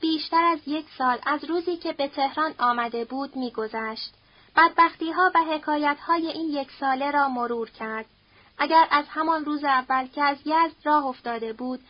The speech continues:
آنچه را که امروز از بدیهای این دنیا و به ویژه از این مردم می‌داند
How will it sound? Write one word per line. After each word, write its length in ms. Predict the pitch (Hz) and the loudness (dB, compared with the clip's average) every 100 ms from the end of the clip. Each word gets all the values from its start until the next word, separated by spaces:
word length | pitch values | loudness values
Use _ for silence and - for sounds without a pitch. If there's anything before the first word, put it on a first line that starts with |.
| - - | -20 -2
آنچه 320 | 277 320 330 | -2 0 0
را 140 | 320 | 0
که 200 | 311 311 - | 0 -6 -6
امروز 440 | 277 269 294 294 - | -8 -6 -6 -6 -2
از 140 | 277 269 | -2 0
بدیهای 600 | 277 269 269 269 320 302 | 0 0 -2 -4 -2 -2
این 240 | 285 285 277 | -4 -6 -6
دنیا 460 | 254 233 226 220 214 - _ | -4 -4 -4 -4 -6 -16 _
و 80 | 285 | 0
به 160 | 294 349 | 0 0
ویژه 280 | 359 339 320 | 0 0 0
از 220 | 285 277 | 0 -2
این 160 | 330 | -4
مردم 420 | 294 269 262 302 302 | 0 -2 0 -4 -2
می‌داند 540 | 254 233 233 226 226 | -6 -6 -6 -4 -8